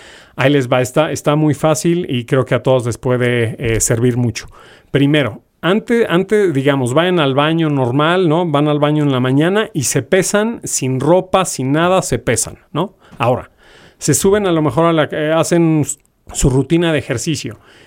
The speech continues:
Y si en alrededor de, lo, lo hicieron, no sé, en treinta minutos, pero eso sí, les diría, no tomen agua, o sea, nada más háganlo. Después de su rutina de treinta minutos que ya sudaron,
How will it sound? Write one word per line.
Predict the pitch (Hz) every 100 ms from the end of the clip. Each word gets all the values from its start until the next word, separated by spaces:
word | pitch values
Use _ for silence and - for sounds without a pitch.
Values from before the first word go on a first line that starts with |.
| -
Y | 139
si | 165
en | 151
alrededor | 151 160 160 165 175 196 196
de, | 196 196 190
lo, | 170 151 160
lo | 143
hicieron, | 127 170 165
no | 165
sé, | - 151 139 131
en | 123 127 127 120 113 _ _
treinta | - 175 175 175
minutos, | 143 135 - -
pero | - 131
eso | 151 143
sí, | - 131
les | 123
diría, | 123 135 170
no | 170 165
tomen | 175 147 135
agua, | 120 98
o | 90
sea, | - 117
nada | 147
más | 170 160
háganlo. | 147 135 107 104 - _ - - - _ _
Después | 143 - 190 220
de | 254
su | 214
rutina | 175 151 190
de | 185
treinta | 151 165 170 175
minutos | 160 147 165 170 156
que | - 127
ya | 147
sudaron, | - 147 143 143 143 180